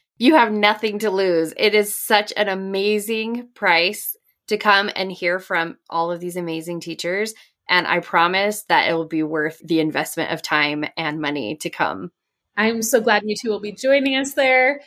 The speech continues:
Speaker 2: Where can our listeners find you?
Speaker 1: You can find us on the Teacher Approved podcast,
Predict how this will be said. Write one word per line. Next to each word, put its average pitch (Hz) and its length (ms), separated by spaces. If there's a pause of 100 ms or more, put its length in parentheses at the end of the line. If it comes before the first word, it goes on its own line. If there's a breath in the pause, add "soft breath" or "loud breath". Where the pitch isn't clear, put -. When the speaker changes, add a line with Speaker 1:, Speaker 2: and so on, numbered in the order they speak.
(360 soft breath)
Speaker 2:
Where 381 320
can 440 160
our 349 160
listeners 294 580
find 220 380
you? 151 300 (260)
Speaker 1:
You 220 300
can 349 160
find 220 260
us 233 80
on 190 280
the 190 120
Teacher 208 480
Approved 254 640
podcast, 196 960